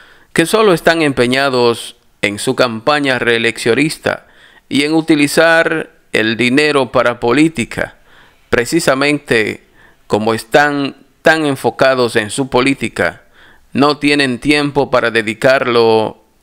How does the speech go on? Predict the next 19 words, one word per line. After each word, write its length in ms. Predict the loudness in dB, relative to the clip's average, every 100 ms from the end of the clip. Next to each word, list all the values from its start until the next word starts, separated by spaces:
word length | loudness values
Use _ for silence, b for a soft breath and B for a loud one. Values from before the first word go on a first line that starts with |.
| -6
en 200 | -4 0
las 220 | -2 0
labores 880 | 0 0 2 2 2 0 -2 -8 -18 b b b b 2
para 180 | 2 4
las 200 | 0 0
que 120 | -4
fueron 320 | 2 2 4
elegidos. 760 | 2 0 -4 -6 -6 -8 -12 -16 b b b b _ _ _ _ _ _ _ _ -4
En 80 | -2
el 160 | 0
caso 240 | 0 0 0
de 140 | 0
Carolina, 760 | 2 2 0 0 0 -4 -8 B B B B B B B -4
ha 200 | 0 2
hecho 320 | 0 0 -2
dos 400 | 0 2 2 0
o 100 | -4
tres 320 | 0 -2 -2
parques 800 | 0 0 0 -4 -4 -4 -10 -16